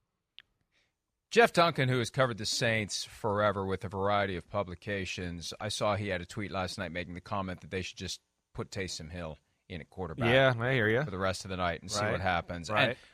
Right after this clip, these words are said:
Speaker 1: I mention that because at one point in the game, Troy Aikman and Joe Buck were talking about meeting with Sean Payton before a game in twenty seventeen when he was with the Saints and they both were at Fox. And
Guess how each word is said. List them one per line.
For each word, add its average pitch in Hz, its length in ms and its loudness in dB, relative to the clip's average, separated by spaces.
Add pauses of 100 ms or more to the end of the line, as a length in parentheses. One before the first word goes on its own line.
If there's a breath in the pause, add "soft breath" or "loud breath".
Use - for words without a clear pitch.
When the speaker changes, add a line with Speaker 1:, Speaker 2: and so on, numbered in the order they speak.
(140 soft breath)
Speaker 1:
I 156 80 6
mention 214 380 2
that 160 180 6
because 123 720 4
at 127 180 -2
one 135 160 2
point 135 220 0
in 113 60 -8
the 120 40 -4
game, 110 300 0
Troy 117 280 0
Aikman 107 200 -4
and 98 80 -4
Joe 107 160 0
Buck 101 320 0
were 95 80 -6
talking 104 440 -2
about 95 300 2
meeting 110 240 -4
with 98 100 -6
Sean 98 260 -4
Payton 104 360 -4
before 98 300 -6
a 92 60 -6
game 95 260 -6
in 87 80 -8
twenty 101 320 -8
seventeen 95 720 -6
when 87 140 -4
he 101 100 -4
was 95 160 -8
with 95 100 -12
the 90 80 -14
Saints 95 380 -8
and 90 80 -10
they 90 80 -6
both 90 260 -6
were 87 120 -6
at 78 60 -8
Fox. 110 460 2 (580 soft breath)
And 107 420 -2